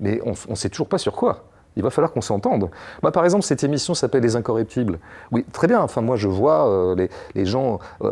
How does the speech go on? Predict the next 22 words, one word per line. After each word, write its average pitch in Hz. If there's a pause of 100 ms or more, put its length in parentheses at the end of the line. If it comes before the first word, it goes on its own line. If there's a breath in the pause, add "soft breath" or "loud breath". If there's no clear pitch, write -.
(120)
on 110
est 104
contre 143
la 95
correction, 113
donc 98
on 98
est -
incorrect, 113
on 92
est 101
un 95
peu, -
oui, 127
enfin, 123
c'est 131
quoi, -
en 120
fait, -
la -
correction ? 98 (340)
Euh, 98